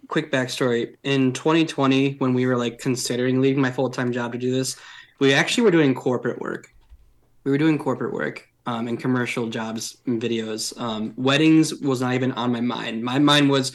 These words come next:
"I wanna leave my nine-to-five so I can do these really high, high-end, like, really high-paying commercial jobs." 'Cause I was, I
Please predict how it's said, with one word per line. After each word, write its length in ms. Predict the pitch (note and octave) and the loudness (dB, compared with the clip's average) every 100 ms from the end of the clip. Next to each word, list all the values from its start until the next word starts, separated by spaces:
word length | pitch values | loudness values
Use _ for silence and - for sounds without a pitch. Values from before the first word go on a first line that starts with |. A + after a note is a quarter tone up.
| - - _ | -12 -20 _
"I 100 | D3+ | 4
wanna 220 | G3+ G3 | 6 6
leave 160 | E3+ D#3+ | 6 6
my 100 | C#3+ | 4
nine-to-five 640 | C3+ C3 C3 B2+ C3 C#3+ | 4 2 0 0 0 0
so 140 | - C3+ | -2 -2
I 60 | |
can 240 | C#3 B2+ A#2 | 0 -2 0
do 160 | B2+ | 2
these 200 | B2+ A#2+ | 2 0
really 380 | A#2+ B2 B2+ C3+ | 0 0 2 2
high, 640 | B2 C3 B2+ B2+ C3 C3 - _ _ _ _ _ - | 2 0 0 2 0 -2 -12 _ _ _ _ _ -2
high-end, 640 | C3 C3 B2+ A#2+ A#2+ A#2 | 0 2 2 0 -2 -2
like, 360 | A#2+ A2+ A2 - - - | -4 -4 -6 -12 -20 -12
really 380 | B2+ B2+ C3+ C#3 | -6 0 2 2
high-paying 720 | B2+ A#2 A2+ - B2+ A2+ A2 | 0 -4 -4 -6 -6 -4 -6
commercial 400 | A#2 A#2+ C#3+ B2+ | -4 -2 -2 -2
jobs." 360 | A#2 G2+ - - | -4 -6 -8 -8
'Cause 200 | B2 A#2+ | -4 -4
I 80 | |
was, 280 | A#2+ B2 | -2 -4
I 40 | B2+ | -4